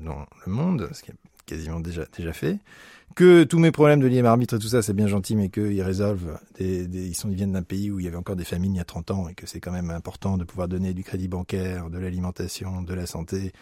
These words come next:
et que le libre arbitre, on en parlera après. Et que de toute façon, ça c'est le point le plus fondamental, ces technologies, donc, qui sont des technologies très, encore une fois, collectivistes, communautaristes,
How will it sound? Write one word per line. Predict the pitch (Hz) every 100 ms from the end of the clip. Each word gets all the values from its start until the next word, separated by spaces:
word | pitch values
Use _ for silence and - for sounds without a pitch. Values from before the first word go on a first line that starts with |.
| - _ -
et |
que | 98
le | 95
libre | 90 87
arbitre, | 87 92 -
on | 80
en | 71
parlera | 85 76 82
après. | 85 139 185 - - - _ -
Et | 131
que |
de | 170 160
toute | 165 156
façon, | 113 - 208 214 127 107 90 92
ça | 92 101
c'est | -
le | 92
point | 101
le |
plus | 95 -
fondamental, | 104 104 120 120 190 - - - _ _ - 120
ces | - 208
technologies, | 185 160 160 147 139 127 147
donc, | 110 107
qui | - -
sont | - 117
des | 101
technologies | 92 92 101 95 98
très, | - 98 87
encore | - 95
une | 92
fois, | - 90
collectivistes, | - 98 90 - 117 160 202
communautaristes, | - 101 101 98 95 98 185 -